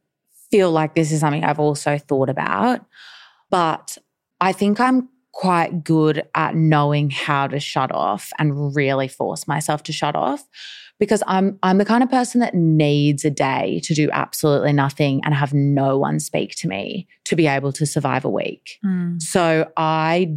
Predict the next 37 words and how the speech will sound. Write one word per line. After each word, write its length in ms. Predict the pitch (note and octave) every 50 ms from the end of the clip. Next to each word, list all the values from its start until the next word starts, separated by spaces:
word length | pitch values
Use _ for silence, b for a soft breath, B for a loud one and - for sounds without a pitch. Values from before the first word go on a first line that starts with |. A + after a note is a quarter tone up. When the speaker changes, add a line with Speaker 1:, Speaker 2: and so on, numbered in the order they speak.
| C#3+ -
Speaker 1:
do 340 | - D#3+ D#3 D3 C#3+ C#3+ C#3+
create 460 | C#3+ - - E3 D3 C#3 C3+ C3 -
those 220 | - C#3+ C#3+ C#3+ -
moments 320 | B2 C3+ - - - -
for 120 | - -
myself 580 | D3 D3 C#3+ C#3+ - - - A3+ A#3+ B3+ A#3+ -
where 100 | F3 D3+
I 220 | D3 C#3+ C#3+ C#3+ C#3 C#3+ D3 _ _ -
truly 580 | - - - E3 D#3+ D#3 D3 D3 C#3+ D3+ D3
do 280 | C#3 C#3 D3+ C#3+ C3+ C3+
nothing, 680 | C3+ C3 - - D3+ - - - - A#3+ B3+ C4+ C4+ B B B B B B B B B -
and 140 | F3+ F3 E3+
I 120 | E3 D#3+
watch 460 | D#3+ D3+ D#3 D3+ C#3 - - - - _ _ _ _ _ -
reality 380 | - D#3+ D#3 C#3+ C#3 C#3+ C#3 C#3
T 220 | - - C#3 -
V, 340 | - - F2+ - - - - - -
or 420 | - E3 D#3 D3+ D3 C#3+ C#3+ - -
I 100 | D3+ D#3
go 240 | D3+ D3 - C#3 C#3 C#3
and 100 | C#3 C3
get 120 | C#3 C3
a 40 | B2+
massage, 600 | C3 D#2+ D2+ D#3+ - - - F2+ E2+ D#2 E3+ -
or 300 | - D#3+ D#3 D3+ C3 -
I 60 | D#3
read 260 | D3+ D3 C#3+ C#3 C3
a 40 | C#3+
book, 360 | - B2+ G2+ E2 - - - - -
or 260 | E3 D#3+ D3+ C3 B2+
I 100 | D#3 D3+
cook 260 | D3 - - D3+ D3 -
something. 640 | - D3 C#3+ - - - - - - - - - - -
And 120 | D#3+ D#3
it's 140 | D#3 D3+ -
almost 440 | - D3+ D3+ C#3+ D3 C#3+ C#3+ - -
like 340 | C#3+ C3+ A2+ - - _ _